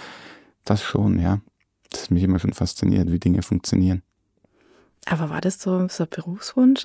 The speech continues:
Speaker 2: ah, vielleicht noch, wie du ein Kind warst, dass du mal Wissenschaftler, Forscher, Erfinder oder so wirst?
Speaker 1: Tatsächlich, ja.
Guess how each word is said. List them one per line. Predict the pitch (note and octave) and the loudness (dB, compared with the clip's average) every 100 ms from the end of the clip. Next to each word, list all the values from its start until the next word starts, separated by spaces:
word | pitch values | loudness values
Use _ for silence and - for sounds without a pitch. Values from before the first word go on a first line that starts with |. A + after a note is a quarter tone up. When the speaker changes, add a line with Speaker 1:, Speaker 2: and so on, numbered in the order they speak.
| - | -2
Speaker 2:
ah, | A#3+ | -2
vielleicht | A#3 F3+ E3+ | -2 -6 -4
noch, | F#3 - | -4 -4
wie | |
du | F3+ | -4
ein | E3+ | -4
Kind | - G3 G3+ | -2 0 0
warst, | A#3+ B3 - | 0 -2 -4
dass | G3+ | -4
du | G3 | -2
mal | F#3 F3+ F#3 - | 0 0 -2 -4
Wissenschaftler, | G3 G3 G#3+ G3+ G3+ - G3+ G3 G#3 | -6 -2 -2 0 -2 -2 -2 -2 -4
Forscher, | - - G3 G3+ G3+ G3+ G3+ - _ | -4 -2 0 0 2 0 -2 -14 _
Erfinder | - - G#3 A3 G#3+ | -8 2 4 4 2
oder | G#3+ | 0
so | - | 0
wirst? | A3+ C4 - - _ _ - - | 0 -2 -6 -20 _ _ -18 -8
Speaker 1:
Tatsächlich, | - - A2 - F#2+ | -4 2 2 4 2
ja. | - F#2 A2 | 2 2 0